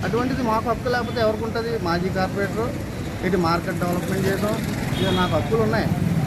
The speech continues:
ఇది ఈ గవర్నమెంట్లోని వచ్చి, ఆ, జనసేన పార్టీ వాళ్ళు మీడియాకి ఇవ్వడం తప్పుడుగా టీడీపీ మీద ఇది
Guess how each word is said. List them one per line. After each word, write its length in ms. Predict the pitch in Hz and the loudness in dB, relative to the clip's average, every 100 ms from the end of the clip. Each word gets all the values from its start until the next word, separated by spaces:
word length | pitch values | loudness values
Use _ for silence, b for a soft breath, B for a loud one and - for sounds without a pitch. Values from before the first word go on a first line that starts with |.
| - - - - | 0 2 4 4
ఇది 340 | 208 160 170 | 4 4 4
ఈ 40 | 147 | 4
గవర్నమెంట్లోని 640 | 208 156 - - 226 220 | 4 4 2 2 2 2
వచ్చి, 560 | 220 202 196 220 214 208 - - - - 170 | 2 2 0 2 2 2 0 -4 -4 -2 0
ఆ, 20 | |
జనసేన 520 | 165 170 180 208 202 | 0 0 0 0 0
పార్టీ 300 | 196 190 - | 0 0 2
వాళ్ళు 340 | 202 202 185 185 - - | 2 2 2 -2 -4 2
మీడియాకి 320 | 170 185 202 | 4 4 2
ఇవ్వడం 260 | 190 190 185 | 0 -2 -2
తప్పుడుగా 600 | 165 151 175 180 170 160 - - - | -2 -2 0 0 2 0 -2 -4 0
టీడీపీ 300 | 180 175 175 | 2 2 2
మీద 200 | 185 175 165 160 | 0 0 0 -2
ఇది 100 | 165 | -2